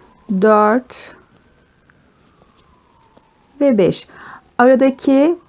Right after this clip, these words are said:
bizim sık iğnelerimiz tam beş tane tek oldu.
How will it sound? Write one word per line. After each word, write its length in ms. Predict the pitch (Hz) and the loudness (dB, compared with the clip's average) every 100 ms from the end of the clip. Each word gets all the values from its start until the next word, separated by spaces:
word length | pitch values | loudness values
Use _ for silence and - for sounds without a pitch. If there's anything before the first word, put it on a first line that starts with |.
| _ | _
bizim 360 | 254 226 226 240 | -10 -6 0 0
sık 300 | 247 294 - | 2 -4 0
iğnelerimiz 500 | 262 226 220 262 294 | 2 4 4 2 0
tam 360 | - 277 302 277 | 0 2 4 4
beş 260 | 277 269 - | 4 2 0
tane 560 | 233 214 190 254 330 - | 0 2 2 2 0 0
tek 300 | 285 277 240 | 0 0 2
oldu. 540 | 185 165 170 226 392 | 2 2 2 0 0